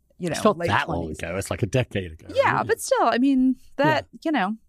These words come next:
Speaker 1: that decade is important when it's a
Speaker 2: Yeah,
Speaker 1: quarter
Speaker 2: yeah.
Speaker 1: of your life
Speaker 2: Yes,
Speaker 1: and when
Speaker 2: no,
Speaker 1: it
Speaker 2: I understand.
Speaker 1: involves children. And I mean, look,
Speaker 2: But a
Speaker 1: it's
Speaker 2: four-year-old, you're not gonna, I mean, you don't
Speaker 1: I,
Speaker 2: have
Speaker 1: I
Speaker 2: a
Speaker 1: am not gonna show a four-year-old Game of Thrones. I, I
Speaker 2: <laughs> I would, I would hold off a little bit.
Speaker 1: Yeah,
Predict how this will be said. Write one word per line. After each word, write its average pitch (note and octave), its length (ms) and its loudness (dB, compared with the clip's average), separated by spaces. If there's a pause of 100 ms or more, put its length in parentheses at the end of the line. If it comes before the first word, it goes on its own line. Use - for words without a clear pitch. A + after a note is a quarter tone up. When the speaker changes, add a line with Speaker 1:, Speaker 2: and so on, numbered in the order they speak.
Speaker 1:
that B3 160 0
decade C4 340 0
is A#3 100 -2
important F#3+ 440 -4
when C#3+ 140 -8
it's - 140 -14
a E3+ 60 2
Speaker 2:
Yeah, B2 80 6
Speaker 1:
quarter A2+ 180 4
Speaker 2:
yeah. - 60 4
Speaker 1:
of - 100 0
your F3 120 0
life D#3+ 320 -2
Speaker 2:
Yes, B2+ 120 6
Speaker 1:
and B2 120 2
when - 100 2
Speaker 2:
no, G#2+ 140 4
Speaker 1:
it G#2+ 40 4
Speaker 2:
I G#2+ 40 4
understand. G#2+ 240 2
Speaker 1:
involves - 260 -2
children. A#2 500 -6
And A#3+ 120 2
I - 20 2
mean, C#4+ 180 4
look, F#4+ 220 -2
Speaker 2:
But G3 160 4
a - 20 2
Speaker 1:
it's - 120 -4
Speaker 2:
four-year-old, C3 440 4
you're D3 80 4
not E3+ 120 4
gonna, G#2+ 180 -2 (160)
I A2+ 40 0
mean, B2 220 2
you C#3 120 0
don't D3 120 0
Speaker 1:
I, A3 60 2
Speaker 2:
have A#2+ 100 -4
Speaker 1:
I G#3 120 2
Speaker 2:
a - 20 2
Speaker 1:
am G#3+ 180 4
not G3+ 280 4
gonna F#3+ 140 0
show E3 220 0
a D#3+ 40 0
four-year-old D3+ 500 -2
Game D3+ 160 0
of D3 140 -4
Thrones. C3 580 -2
I, D#3+ 240 2
I F3+ 600 2 (140)
Speaker 2:
<laughs> - 100 -6
I E3 100 2
would, E3 320 2
I C#3+ 140 4
would D3+ 140 4
hold D#3+ 240 4
off G#2+ 320 0
a C3+ 40 -2
little C3+ 260 2
bit. G2 200 -2
Speaker 1:
Yeah, F3+ 360 2